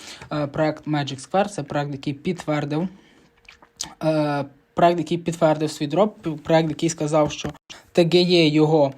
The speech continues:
тобто роздача токенів, е, і розлок токенів буде сто відсотків, тобто ми зможемо отримати сто відсотків наших токенів, е, і зразу ж їх продати, е, за дроп.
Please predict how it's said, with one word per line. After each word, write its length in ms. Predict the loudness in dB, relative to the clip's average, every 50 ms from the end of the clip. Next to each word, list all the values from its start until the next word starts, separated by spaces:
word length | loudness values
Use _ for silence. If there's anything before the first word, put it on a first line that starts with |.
| -16 -20 -20 -20 _
тобто 680 | 2 2 2 2 2 0 2 4 6 6 6 4 4 4
роздача 460 | 2 2 4 4 4 4 4 0 -2
токенів, 680 | 0 0 0 0 0 -2 -2 -2 -2 -4 -8 -10 -12 -12
е, 260 | -10 -6 -6 -6 -4
і 100 | -2 0
розлок 380 | 2 2 2 2 2 0 0 0
токенів 360 | -2 -2 -2 0 -2 -2 -2
буде 220 | -2 -2 -4 -4 -4
сто 180 | -4 -4 -4
відсотків, 420 | -4 -4 -2 -2 -2 0 0 -2 -2
тобто 220 | -2 -6 -4 -2
ми 120 | -2 -2
зможемо 340 | -2 -4 -4 -6 -4 -6 -6
отримати 360 | -8 -6 -6 -8 -8 -8 -10
сто 200 | -12 -10 -8 -8
відсотків 400 | -8 -8 -10 -12 -14 -12 -12 -10
наших 340 | -8 -6 -6 -6 -8 -10 -12
токенів, 500 | -4 -2 -2 -2 0 -2 -2 -2 -2 -4 -6 -12 -20 -20 -20 -20 -20 _ _ -6
е, 200 | -2 -2 -2 -2 0
і 120 | -2 0
зразу 300 | 4 6 6 6 4 2
ж 100 | -4 -4
їх 160 | -4 -6 -6 -6
продати, 500 | -6 -2 0 0 0 0 -2 -6 -12 -16 -16 _ _ -8
е, 260 | -8 -6 -6 -6 -4
за 200 | 0 2 2 2
дроп. 300 | 2 0 -4 -4 -4